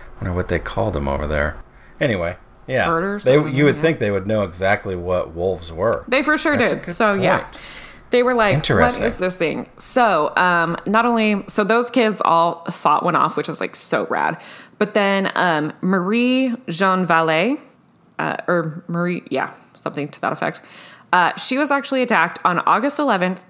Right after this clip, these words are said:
Speaker 2: seventeen sixty-five, and she managed to defend herself and wound the beast, earning herself
Speaker 1: Wow.
Speaker 2: the title of Maiden of Gévaudan. And they actually have a statue in her honor because she was a
Speaker 1: Wow.
Speaker 2: badass. And I'll talk about her a l-,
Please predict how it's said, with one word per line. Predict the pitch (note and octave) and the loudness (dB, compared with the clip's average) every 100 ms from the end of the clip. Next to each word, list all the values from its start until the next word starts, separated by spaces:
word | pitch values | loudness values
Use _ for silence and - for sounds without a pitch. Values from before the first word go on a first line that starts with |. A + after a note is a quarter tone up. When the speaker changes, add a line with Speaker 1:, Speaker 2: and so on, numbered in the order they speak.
| _ | _
Speaker 2:
seventeen | - - F#3+ A3+ C4 B3+ | -8 -2 0 0 -2 -2
sixty-five, | A#3 - B3+ - D3 - | -4 -4 0 0 0 -2
and | F3+ | -4
she | - A#3 | -2 0
managed | C4+ C4+ C4+ - | 2 0 -2 -2
to | |
defend | A#3+ B3 A3+ G#3+ | -2 0 0 0
herself | - A3+ - F3+ - | 0 -2 0 0 0
and | E3+ D3+ C#3+ | -4 -2 -2
wound | D#3+ A3 E4 | 0 2 2
the | F3+ E3 | 0 -2
beast, | D3+ D3 G#3 - - - - - - - | -2 -2 -4 -8 -14 -20 -20 -20 -20 -2
earning | - F4 F4+ | 0 0 0
herself | D#4+ E4 A#3 A#3 | 0 0 2 2
Speaker 1:
Wow. | |
Speaker 2:
the | A3+ | 2
title | A3 F#3+ F#3+ F#3+ - | 0 0 2 0 0
of | - E3 E3+ - - - - - | 0 2 0 -6 -20 -20 -20 -10
Maiden | F3+ F3+ F#3 A3 A3 | -2 2 2 2 0
of | - E3+ | 0 0
Gévaudan. | E3 E3+ D#3 E3 D#3+ - A#2 F3 - - _ - | 0 0 0 2 2 2 -2 -6 -14 -20 _ 0
And | F#3+ F3 E3+ E3 - | 2 2 0 -2 -4
they | - | -2
actually | G3 F#3+ G#3+ | -2 2 0
have | - | 0
a | |
statue | - D3+ E3 F#3 E3 | 0 0 2 0 0
in | |
her | D#3+ D#3+ | 0 0
honor | D3 B2+ - E3+ _ | 0 -2 -4 -8 _
because | E3+ D#3 D3 C3 - - | -6 -2 -2 -2 -6 -10
she | - | -8
was | D3 | -8
a | D#3+ - | -8 -8
Speaker 1:
Wow. | D#2+ E2 D#2+ - | -2 2 2 2
Speaker 2:
badass. | - B2 - - - - - _ _ | 0 -2 -2 -6 -10 -14 -20 _ _
And | F3 | 0
I'll | F#3 | 0
talk | F#3 - | 0 -2
about | D3 - | -2 -4
her | E3 - | -2 -4
a | - | -6
l-, | F#3+ G#3 A3 A3 | -6 -4 -4 -6